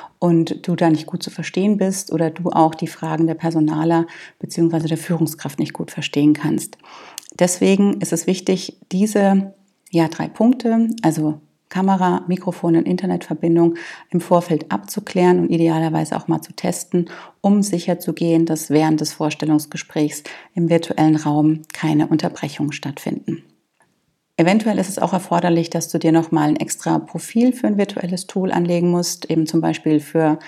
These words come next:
ähm, ein Skype-Interview bräuchtest du einen eigenen Skype-Account, den du dir anlegen musst. Bei Zoom bekommst du eine Einladung zugeschickt, da ist es nicht erforderlich, dass du dich anmelden musst. Aber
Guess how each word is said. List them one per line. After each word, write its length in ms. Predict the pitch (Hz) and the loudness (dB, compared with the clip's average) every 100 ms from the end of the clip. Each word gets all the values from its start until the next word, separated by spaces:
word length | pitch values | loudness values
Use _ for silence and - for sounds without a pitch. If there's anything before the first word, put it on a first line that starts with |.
| - - - _ | -20 -20 -20 _
ähm, 300 | - 165 160 | 2 4 4
ein 40 | 147 | 0
Skype-Interview 1080 | - 160 202 - 185 190 180 185 190 190 | 0 2 2 2 -2 0 0 2 4 2
bräuchtest 440 | 196 180 170 147 - | 0 -6 -4 -6 0
du 60 | |
einen 60 | 160 | 0
eigenen 280 | 156 156 160 | 2 0 -2
Skype-Account, 760 | - - - - 196 190 185 | -2 -2 -2 -4 0 2 2
den 80 | 185 | -2
du 100 | 180 | -2
dir 160 | 175 - | -2 0
anlegen 400 | 165 170 170 170 | 0 0 0 2
musst. 420 | 170 165 - - | 2 2 -6 -8
Bei 120 | 160 | -4
Zoom 500 | 156 185 190 185 180 | -4 0 2 2 0
bekommst 380 | - - 165 165 | -6 0 0 0
du 40 | |
eine 120 | 160 165 | -2 0
Einladung 440 | 196 196 180 175 | 0 2 2 0
zugeschickt, 520 | 175 170 180 175 - | -2 -6 -6 -8 -6
da 40 | 165 | -6
ist 120 | - | -6
es 100 | - | -6
nicht 140 | 190 | -4
erforderlich, 480 | 185 - 180 170 170 | -4 -2 -2 -2 -6
dass 140 | - | -10
du 100 | - | -6
dich 180 | 165 170 | -6 -2
anmelden 340 | 160 165 165 165 | 0 0 2 0
musst. 280 | 160 160 | 0 -2
Aber 180 | 156 156 | -2 -2